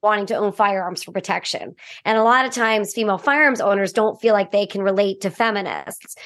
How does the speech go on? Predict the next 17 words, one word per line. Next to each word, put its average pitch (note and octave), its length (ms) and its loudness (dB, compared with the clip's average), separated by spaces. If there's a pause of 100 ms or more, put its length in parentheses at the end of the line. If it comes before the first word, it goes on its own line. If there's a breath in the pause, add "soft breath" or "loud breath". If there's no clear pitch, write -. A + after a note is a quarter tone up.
(160 loud breath)
but A#3+ 140 4
we A#3 120 0
really C#4 300 4
have A3+ 200 0
each G#3+ 320 -4
other G#3 200 4
to F3+ 80 -2
thank A3 440 0
for G3 120 0
how A3 260 0
we G#3+ 160 -2
got G#3+ 320 0
to G3+ 100 -8
where G#3 200 2
we G3+ 160 0
are F#3 180 -2
today." - 480 -4